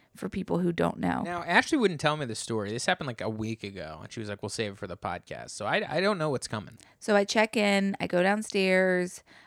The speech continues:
Speaker 1: um, I'm, like, fiddling about, I change into my outfit, I'm going to go refill my water bottle, I turn the corner, and I come, like, directly eye to eye with Basit,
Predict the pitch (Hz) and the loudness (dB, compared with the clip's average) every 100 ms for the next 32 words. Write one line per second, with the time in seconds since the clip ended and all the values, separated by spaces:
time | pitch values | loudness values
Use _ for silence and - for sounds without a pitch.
0 | _ 175 165 165 165 165 - 170 165 165 | _ 0 0 0 -2 -6 -4 0 2 2
1 | 165 170 - 180 170 170 - - - - | -2 -6 -6 -2 -2 -4 -12 -20 -12 -6
2 | 190 196 190 190 165 170 - 175 180 170 | -2 -2 0 2 4 4 0 -2 -4 -4
3 | 190 196 196 196 170 - - 175 170 180 | -4 -2 0 0 0 -2 0 2 2 0
4 | - - - - - 170 165 175 190 208 | -6 -20 -20 -16 -6 -2 4 4 4 4
5 | 196 180 185 196 208 208 226 202 175 175 | 4 2 0 2 0 2 2 4 4 4
6 | 170 165 165 - 180 - 180 190 226 - | 4 4 2 0 -4 -4 -4 -2 -4 -4
7 | 185 175 170 170 170 - - - 180 170 | 0 2 4 4 2 -4 -20 -6 0 2
8 | 170 - 190 175 175 175 - _ - 165 | 2 0 0 2 0 -4 -10 _ -2 0
9 | - - - 185 180 170 180 - 226 226 | 0 -8 -12 0 2 4 2 0 2 4
10 | 233 233 - 185 202 220 190 190 180 180 | 4 2 4 4 6 4 4 6 8 8
11 | 180 180 185 180 180 - 208 - 180 170 | 6 4 2 0 0 -2 -2 2 4 6